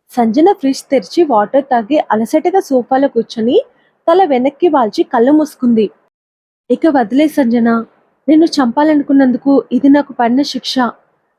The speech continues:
దీనిని మార్చాలని ప్రయత్నించకు, ఇది మారదు. ఒంటరిగా అనాథల అవిటితనంతో దౌర్భాగ్య జీవితాన్ని అనుభవించాల్సిన నన్ను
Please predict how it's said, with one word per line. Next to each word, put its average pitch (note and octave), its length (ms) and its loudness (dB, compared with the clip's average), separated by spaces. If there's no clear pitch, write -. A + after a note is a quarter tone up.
దీనిని D4+ 300 4
మార్చాలని C4 680 0
ప్రయత్నించకు, A#3+ 840 -2
ఇది F4+ 180 2
మారదు. B3+ 580 0
ఒంటరిగా C4 680 0
అనాథల B3+ 440 0
అవిటితనంతో C4+ 840 0
దౌర్భాగ్య A#3 580 0
జీవితాన్ని B3+ 480 -2
అనుభవించాల్సిన A#3 840 0
నన్ను A#3 400 0